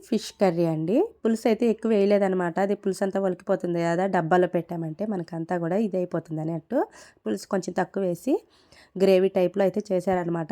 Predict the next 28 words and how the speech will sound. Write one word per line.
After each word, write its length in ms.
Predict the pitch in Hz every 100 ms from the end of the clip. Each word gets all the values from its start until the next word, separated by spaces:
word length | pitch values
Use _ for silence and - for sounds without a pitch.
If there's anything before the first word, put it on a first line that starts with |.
| 220
ముక్కలుగా 440 | 185 - 190 180
వేశారు. 540 | 165 160 - 151 170 294 466 _ _ _ _ _ _ _ _ _ _ _ _ _ _ _ _ _ _ _ _ -
ఇంక 140 | 214 214
ఇవండి 320 | 196 190 202
మా 120 | 214 190
ఊరి 180 | 185
దగ్గర 220 | 202 185 180
నుంచి 180 | 175 196
తెచ్చుకున్న 420 | 180 - 175 175
స్నాక్ 400 | 254 - 185 180 185
ఐటమ్స్. 420 | 170 165 156 214 254
ఈ 120 | 196 202 202
పండక్కి, 440 | - 190 196 - 208
సంక్రాంతి 480 | 185 175 190 190
పండక్కి 540 | 180 165 165 160 - 262 427 _ _ _ _ _ _ -
మీరు 220 | 214 214
ఏమేమి 320 | 208 202 202 202
స్నాక్స్ 460 | - 185 180 - 180 160 _ -
చేసుకున్నారో, 480 | - 185 - 175 180
పిండి 220 | 185 180
వంటలు 280 | 185 175 170
చేశారో 360 | 175 165 170 196
కామెంట్ 360 | - 190 175 185
రూపంలో 300 | 180 170 170
అయితే 160 | 165
నాతో 320 | 214 185 170 247 427 _ _ _ _
షేర్ 280 | - 190 175
చేసుకోండి. 640 | - 180 170 - 160 160